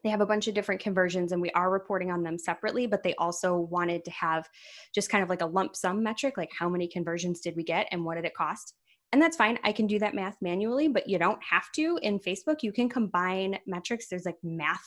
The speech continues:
formulas. You can do whatever you need to do. In there, you combine conversions that you're already tracking and you can add them, subtract, divide by whatever other metric you want. It's actually really, really cool.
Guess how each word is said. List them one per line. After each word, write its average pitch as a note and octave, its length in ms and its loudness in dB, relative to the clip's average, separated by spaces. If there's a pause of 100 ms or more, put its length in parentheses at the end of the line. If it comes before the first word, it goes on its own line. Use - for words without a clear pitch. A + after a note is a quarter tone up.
formulas. A3 440 0
You F#3+ 60 -6
can F#3 100 -4
do F3+ 120 0
whatever E3+ 340 0
you F3+ 180 -2
need F3 200 -2
to E3 60 -12
do. E3 240 -2 (400)
In B3 100 4
there, A#3+ 160 6
you A3+ 140 4
combine G3 680 2
conversions F#3 480 -4
that F#3+ 120 -8
you're F3+ 120 -4
already E3+ 200 -4
tracking E3+ 480 -4
and E3 100 -2
you D#3 60 -4
can E3 160 -6
add B3+ 240 0
them, A3+ 300 0
subtract, A3+ 600 -4
divide G3 400 4
by F3 200 -2
whatever G3+ 360 0
other F#3+ 220 0
metric F#3 400 -4
you F#3 80 -2
want. F#3 200 4
It's G3 120 -2
actually C4 300 2
really, G3 240 2
really E3+ 280 0
cool. E3+ 300 0